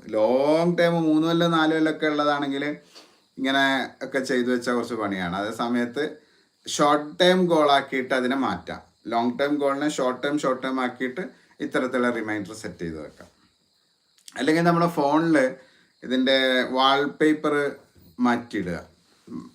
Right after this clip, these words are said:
അത്ര എളുപ്പമല്ലാത്ത കുറച്ച് കഷ്ടപ്പാടുള്ള വാൾപേപ്പർ ഇട്ട് വെക്കുക. അപ്പോൾ WhatsApp സെർച്ച് ചെയ്യുമ്പോൾ തന്നെ WhatsApp എവിടെയാണെന്ന് കണ്ടുപിടിക്കാൻ കുറച്ച് പണിയായിരിക്കും. അല്ലെങ്കിൽ ഈ ഐക്കൺസ് ഒക്കെ മാറ്റി മാറ്റിയിടുക, വേറെ പേജിലേക്ക് കൊണ്ടുപോയിടുക.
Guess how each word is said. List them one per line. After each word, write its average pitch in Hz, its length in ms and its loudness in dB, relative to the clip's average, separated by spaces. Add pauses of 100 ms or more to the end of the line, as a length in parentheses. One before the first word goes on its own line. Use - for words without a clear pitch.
(100)
അത്ര 123 260 -4
എളുപ്പമല്ലാത്ത 143 920 0 (600)
കുറച്ച് 135 220 -2
കഷ്ടപ്പാടുള്ള 160 760 2
വാൾപേപ്പർ 127 580 2
ഇട്ട് 95 180 -10
വെക്കുക. 85 300 -10 (360)
അപ്പോൾ 131 420 -6 (380)
WhatsApp 151 380 2
സെർച്ച് 165 300 0
ചെയ്യുമ്പോൾ 151 360 0
തന്നെ 139 120 -2
WhatsApp 135 480 0
എവിടെയാണെന്ന് 135 440 -2
കണ്ടുപിടിക്കാൻ 127 460 0
കുറച്ച് 120 180 -6
പണിയായിരിക്കും. 101 600 -6 (500)
അല്ലെങ്കിൽ 151 260 2
ഈ 165 60 4
ഐക്കൺസ് 170 520 4
ഒക്കെ 156 140 0
മാറ്റി 143 380 0
മാറ്റിയിടുക, 110 420 -2
വേറെ 139 320 2
പേജിലേക്ക് 139 560 0
കൊണ്ടുപോയിടുക. 104 440 -4